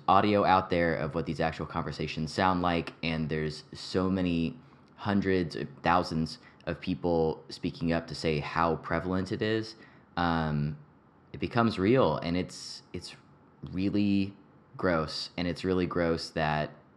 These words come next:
we have been complicit in it. It's really gross that I've been complicit in it. It's really gross that every time I hear an accusation, I think, like, "Man, I hope that one's not true," instead of, like, "Oh, shit, that's probably true, too." Like, it,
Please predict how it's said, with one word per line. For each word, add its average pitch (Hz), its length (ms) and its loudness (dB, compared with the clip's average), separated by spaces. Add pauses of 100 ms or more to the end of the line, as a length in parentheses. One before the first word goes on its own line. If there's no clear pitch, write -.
(260)
we 78 260 -2
have 80 300 -4
been 80 200 -2
complicit - 320 -8
in 104 160 2
it. 101 60 2
It's - 120 -4
really 85 140 0
gross 80 240 -2
that 76 80 -4
I've 80 180 0
been 98 140 0
complicit - 360 -4
in 101 160 0
it. 101 160 0
It's 76 200 -6
really 82 160 0
gross 80 340 -4
that 73 240 -2 (500)
every 98 240 4
time 87 360 2
I 82 100 2
hear 87 220 0
an 85 80 2
accusation, 80 580 -2
I 78 80 -2
think, 78 240 -4
like, - 220 -8
"Man, 117 180 0
I 87 80 4
hope 123 240 -2
that 87 220 2
one's 69 200 -4
not 73 200 -4
true," 71 400 -4 (500)
instead 85 300 -2
of, 78 120 -4
like, 76 320 -2 (200)
"Oh, 80 160 0
shit, 71 360 -2 (280)
that's - 420 -8 (520)
probably 69 460 -4 (140)
true, 67 360 -6 (120)
too." 57 400 -6 (120)
Like, - 340 -10 (800)
it, - 160 -10